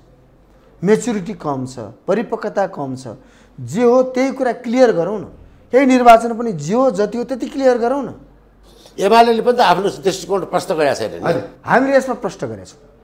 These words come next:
Speaker 1: हामीले चाहिँ, अ, संविधान संशोधनको सन्दर्भमा अहिले निर्वाचन प्राथमिक विषय हो। यद्यपि, अ, सङ्घीय, अ, कुनै आयोगको माध्यमबाट सीमाङ्कन र अरू कुराहरू गर्नको लागि हामी रेडी छौँ। अरू विषय ल्याउनुहोस्, अब पास फेल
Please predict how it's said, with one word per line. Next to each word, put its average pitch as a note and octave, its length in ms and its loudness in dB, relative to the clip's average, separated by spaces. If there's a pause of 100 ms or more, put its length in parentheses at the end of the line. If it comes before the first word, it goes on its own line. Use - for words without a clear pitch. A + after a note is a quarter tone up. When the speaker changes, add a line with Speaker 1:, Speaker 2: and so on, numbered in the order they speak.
(220)
Speaker 1:
हामीले G3 300 0
चाहिँ, G#3+ 280 -8 (240)
अ, B2 120 -12
संविधान G3+ 440 -2
संशोधनको D#3 520 -10
सन्दर्भमा C3+ 500 -8 (400)
अहिले D#3 240 -2
निर्वाचन C3+ 440 -4
प्राथमिक C3+ 760 -6 (160)
विषय E3 240 -8
हो। E3+ 240 -4 (300)
यद्यपि, F3+ 600 -4 (100)
अ, C3 80 -12
सङ्घीय, D3+ 600 -6
अ, B2+ 140 -6
कुनै E3 260 -6
आयोगको D3 500 -4
माध्यमबाट C3+ 580 -8
सीमाङ्कन C#3 540 -10
र - 20 -6
अरू C#3+ 180 -6
कुराहरू C#3 340 -6
गर्नको C3+ 360 -8
लागि C3 260 -4 (340)
हामी B2 360 -8
रेडी B2+ 220 -4
छौँ। E3+ 220 -10 (440)
अरू G#3 220 4
विषय G#3 380 0
ल्याउनुहोस्, F#3+ 540 -2 (560)
अब C3+ 240 -6
पास D#3 320 2
फेल C3+ 300 -2